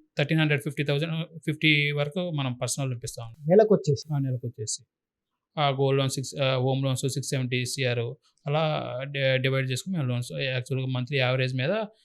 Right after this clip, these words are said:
Speaker 1: త్రీ థౌజండ్ ఫైవ్ హండ్రెడ్ సిఆర్ వరకు లోన్స్ ఇప్పిస్తాం.
Speaker 2: మీకు ఎన్ని బ్యాంక్ టై అప్ ఉన్నాయండి ఇట్లా?
Speaker 1: మాకు all banks టై అప్ ఉన్నాయండి, even ఎన్బిఎఫ్సి also మేము లోన్స్ ఇప్పిస్తాం.
Speaker 2: All లొకేషన్‌లో all banks?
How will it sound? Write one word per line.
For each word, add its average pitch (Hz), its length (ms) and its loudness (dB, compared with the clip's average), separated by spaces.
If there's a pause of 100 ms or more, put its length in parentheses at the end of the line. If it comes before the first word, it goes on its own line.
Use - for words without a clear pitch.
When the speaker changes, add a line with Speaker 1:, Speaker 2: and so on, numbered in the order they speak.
(160)
Speaker 1:
త్రీ 151 140 2
థౌజండ్ 139 280 2
ఫైవ్ 135 120 4
హండ్రెడ్ 131 160 0
సిఆర్ 131 220 0
వరకు 139 180 -2
లోన్స్ 123 220 0
ఇప్పిస్తాం. 120 540 -12
Speaker 2:
మీకు 185 160 -12
ఎన్ని 196 220 -4
బ్యాంక్ 254 240 0
టై 226 220 2
అప్ 226 140 -2
ఉన్నాయండి 202 380 -2
ఇట్లా? 190 220 -12 (240)
Speaker 1:
మాకు 147 140 -2
all 147 440 2
banks 175 220 0
టై 143 100 4
అప్ 135 140 -4
ఉన్నాయండి, 135 360 -2
even 143 140 0
ఎన్బిఎఫ్సి 147 460 0
also 190 340 -2
మేము 143 220 0
లోన్స్ 123 280 -4
ఇప్పిస్తాం. 110 480 -16 (520)
Speaker 2:
All 214 120 6
లొకేషన్‌లో 226 480 4
all 196 260 8
banks? 180 220 2